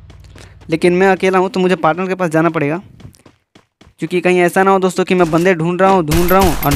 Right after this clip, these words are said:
बंदे मिले नहीं मुझे, और मिले तो एक squad मिल गया और मैं उन्हें अकेला मिल गया, तब तो मेरी सामत आ जाएगी यार।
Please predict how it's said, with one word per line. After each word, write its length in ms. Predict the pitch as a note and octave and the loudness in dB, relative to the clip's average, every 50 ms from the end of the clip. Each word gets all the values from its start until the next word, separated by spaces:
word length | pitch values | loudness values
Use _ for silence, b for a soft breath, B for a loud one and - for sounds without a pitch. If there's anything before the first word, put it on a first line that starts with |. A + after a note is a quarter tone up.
| C3+ C#3+ | 0 0
बंदे 200 | D3+ D#3+ E3+ F3+ | 0 2 2 2
मिले 300 | E3 D#3+ E3+ F#3 G#3+ A3 | 2 2 2 2 2 2
नहीं 120 | A3 A3 | 2 2
मुझे, 340 | A3 G#3+ G#3+ G3 A3 F#3+ D3+ - b b b b b - | 0 0 0 2 0 0 0 -4 b b b b b -10
और 100 | D3+ D3+ | -6 -4
मिले 260 | D#3 E3+ F3+ G3 A3 G#3 | -2 0 2 2 2 2
तो 120 | - G#3+ | 2 0
एक 140 | G#3 F#3+ F#3+ | 0 0 -2
squad 300 | F3+ - - F3+ F#3 G3 | -4 -2 0 0 2 2
मिल 120 | G3 G3 G3 | 0 -2 -2
गया 160 | G3+ G#3+ G3 | 0 0 0
और 80 | F3+ | 0
मैं 200 | F3+ F3+ F3+ F3+ F3 | 0 0 0 0 0
उन्हें 240 | - F3+ F3+ G3 - | 0 -2 -2 0 -2
अकेला 340 | F#3 - - E3 E3 D#3+ | -2 -2 0 0 0 0
मिल 140 | D#3 D3+ C3+ | 0 -2 -4
गया, 220 | C3 B2+ B2+ C#3+ D#3 _ _ _ - | -6 -6 -10 -12 -14 _ _ _ -14
तब 100 | D3+ - | -10 -4
तो 100 | - F3+ | -2 0
मेरी 200 | F3 F3 F3+ F3+ | 2 2 2 2
सामत 340 | - E3+ D#3+ F3 F3+ - | 0 0 0 0 0 0
आ 40 | F3+ | 0
जाएगी 240 | D3+ D3 C#3 B2+ C3 | 0 0 0 0 -2
यार। 220 | B2+ C3 B2+ - | -2 -4 -4 -6